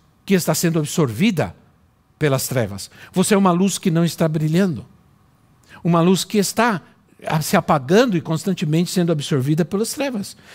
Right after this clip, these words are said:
Se você está no meio das pessoas do mundo e não pode dizer a essas pessoas do mundo que as obras delas são infrutíferas, que elas precisam conhecer a luz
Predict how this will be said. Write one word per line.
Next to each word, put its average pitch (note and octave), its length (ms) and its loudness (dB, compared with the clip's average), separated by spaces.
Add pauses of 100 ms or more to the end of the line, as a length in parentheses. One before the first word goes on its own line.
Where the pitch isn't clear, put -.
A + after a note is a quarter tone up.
(140)
Se - 140 0
você B3 260 2
está F#3+ 200 2
no F3+ 120 0
meio F3+ 240 4
das E3 160 2
pessoas F3 420 0
do E3 100 2
mundo E3 400 4 (1300)
e G#3+ 140 6
não A3 160 6
pode C4 300 0
dizer A3+ 420 2
a G#3+ 80 6
essas G#3+ 320 2
pessoas F#3 380 0
do D#3+ 100 0
mundo D#3 400 2 (420)
que G#3 120 2
as F3+ 180 2
obras G#3 400 2
delas D#3 320 2
são E3+ 420 0
infrutíferas, C#3 1120 -2 (920)
que G3+ 140 4
elas G3+ 220 4
precisam F#3 720 0
conhecer E3+ 560 0
a E3 40 2
luz E3+ 440 0